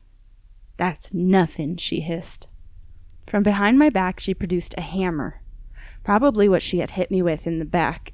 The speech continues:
of the head in the first place. The next swing brought it down on my left index finger. The fingernail cracked from the strength of the blow.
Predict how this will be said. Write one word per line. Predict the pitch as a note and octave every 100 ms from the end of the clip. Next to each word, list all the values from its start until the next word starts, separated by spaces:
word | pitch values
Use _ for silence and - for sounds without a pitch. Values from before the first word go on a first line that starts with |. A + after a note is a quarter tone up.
| -
of | F3+
the | D3+
head | D#3+ F#3 E3
in | E3
the | D3+
first | - F#3 -
place. | - B2+ F#3 - - - - - - - - - - -
The | G#3
next | G#3 C4+ -
swing | - F#3+ E3+ E3 F#3 - - -
brought | F3
it | A3+ -
down | F#3 F3 F3 -
on | F#3+
my | F3+
left | E3+ F3 G3+ -
index | - F#3 F3+ - -
finger. | E3 D#3+ D#3+ F3+ - - - - - - - - -
The |
fingernail | F#3 G#3 A#3 C4+ C4+
cracked | C4+ - F#3 -
from | - F#3+
the | F#3
strength | - F3+ F3
of | E3+
the | E3+
blow. | E3+ E3+ D#3+ F3